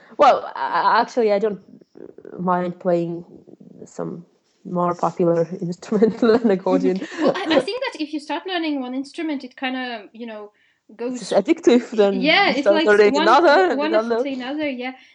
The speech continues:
Speaker 2: Because, uh, I don't know, especially, uh, w-, when you're a child and you study in musical school, um, you learn to play at least, like, two or three instruments already. So
Speaker 1: So, yeah, I'd like to play at least one musical instrument. I think it's a useful skill,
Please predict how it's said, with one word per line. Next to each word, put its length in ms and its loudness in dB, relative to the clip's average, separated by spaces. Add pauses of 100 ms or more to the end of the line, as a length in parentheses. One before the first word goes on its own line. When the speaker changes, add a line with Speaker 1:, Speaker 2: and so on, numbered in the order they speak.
(160)
Speaker 2:
Because, 480 -12
uh, 260 -14
I 60 -8
don't 160 -6
know, 120 -8
especially, 480 -6
uh, 100 -8 (120)
w-, 180 -18
when 120 -2
you're 160 0
a 80 -6
child 320 -10
and 100 -12
you 80 -16
study 300 -12
in 100 -14
musical 380 -18
school, 280 -16 (380)
um, 480 -10
you 400 -2
learn 240 -2
to 80 -8
play 240 -8
at 100 -8
least, 200 -12
like, 200 -12
two 220 -12
or 80 -14
three 380 -14
instruments 480 -6
already. 440 -12 (280)
So 160 -14
Speaker 1:
So, 40 -6
yeah, 280 -6
I'd 280 -2
like 220 -2
to 100 -4
play 320 -8
at 120 -6
least 180 -6
one 260 -2
musical 380 -6
instrument. 400 -10
I 80 -4
think 240 -6
it's 240 -8
a 320 -6 (760)
useful 440 0
skill, 480 -2